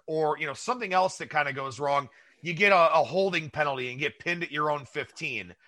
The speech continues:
or at your own ten, something like that. I think these teams will just go ahead, take the ball at the twenty-five, not be the least bit concerned about whether or not their offenses will move the football. So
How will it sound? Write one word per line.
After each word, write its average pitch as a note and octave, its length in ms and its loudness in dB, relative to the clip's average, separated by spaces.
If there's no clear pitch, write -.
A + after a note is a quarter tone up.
or D#3+ 100 -2
at C#3+ 40 -8
your D#3+ 140 2
own D#3 140 -2
ten, A#2+ 420 -2
something D3+ 300 -6
like B2 200 -4
that. B2+ 240 2
I G3 80 -2
think C#4+ 160 -6
these B3 260 -6
teams A3 340 -10
will G3 80 -4
just F3 220 -8
go G3 140 4
ahead, F#3 300 2
take F#3 240 -4
the G#3+ 80 -6
ball G3+ 200 4
at G3+ 80 -6
the F3+ 60 -16
twenty-five, D#3 720 0
not E3+ 280 2
be F#3 100 -2
the C#3+ 120 -2
least E3 440 -4
bit G#3+ 220 0
concerned F3 500 -4
about D#3 180 4
whether D3 240 4
or D#3+ 60 2
not D3+ 240 2
their C#3+ 160 0
offenses C#3 520 -2
will C3 120 -10
move C#3 180 -6
the G#2+ 80 -10
football. C#3 580 0
So F#3 320 4